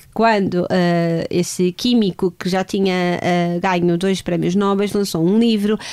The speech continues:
a falar sobre os benefícios da vitamina C, eh, e, e as constipações. Eh, e a, a argumentação dele era que se as pessoas ingerissem uma quantidade diária de suplementação com vitamina C,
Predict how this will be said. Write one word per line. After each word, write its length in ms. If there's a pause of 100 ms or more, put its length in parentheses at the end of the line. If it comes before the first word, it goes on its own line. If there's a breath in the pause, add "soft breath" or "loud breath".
(160 loud breath)
a 140
falar 420
sobre 300
os 80
benefícios 720
da 80
vitamina 480
C, 400 (260 loud breath)
eh, 260
e, 520
e 360
as 120
constipações. 840 (340 loud breath)
Eh, 280
e 340
a, 260
a 80
argumentação 600
dele 280
era 100
que 240
se 140
as 80
pessoas 340
ingerissem 840
uma 160
quantidade 600
diária 500
de 100
suplementação 720
com 100
vitamina 360
C, 340